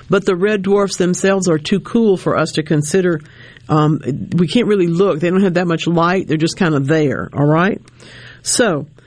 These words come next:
the, uh, infrared wavelengths that they put out, of course, are a whole lot brighter. So this is what they began working with when they de-, they developed the infrared instrument for the Subaru telescope.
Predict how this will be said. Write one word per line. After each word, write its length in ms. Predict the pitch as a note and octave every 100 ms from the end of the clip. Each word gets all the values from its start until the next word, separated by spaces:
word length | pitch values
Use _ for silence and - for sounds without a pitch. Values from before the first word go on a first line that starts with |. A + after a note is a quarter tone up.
| _ _ _ -
the, 320 | D3+ E3 D#3
uh, 240 | D3 C#3 F2+ -
infrared 560 | B3 C4+ F3+ F3 E3
wavelengths 600 | D#3+ G3 C4+ G#3+ E3+ D#3+
that 120 | D3+
they 120 | D3 D3
put 200 | F#3 E3
out, 160 | D3
of 100 | C#3
course, 360 | - D#3+ D#3+ D3
are 80 | C#3
a 40 |
whole 200 | E3+ E3
lot 200 | C#3+ -
brighter. 440 | D#3+ F3+ D#3 C3 - - - - -
So 160 | D#3
this 240 | D#3 G3+ G3+
is 160 | F3
what 160 | F3 F3
they 140 | D#3+
began 800 | D3 D3 D3 E3+ F3 D3+ D3+ -
working 460 | - E3+ F#3 F#3 D#3
with 320 | D3 C#3+ - - - - - -
when 180 | D#3+ E3
they 140 | D#3
de-, 120 | D3
they 440 | C#3+ C3 D3+ D#3 C#3+
developed 640 | D3 D3+ F3 F3+ D3+ -
the 180 | D3 -
infrared 800 | E3 E3+ E3 D3+ D#3 D#3+ D#3 - _ - _ - - _
instrument 560 | F#3 F#3+ - D3+ C#3+ - - - - - _ - -
for 260 | - F#3+ F3
the 80 | D3+
Subaru 440 | - F3 D3+ D3+
telescope. 560 | F3 C3+ C3 G#2 F#2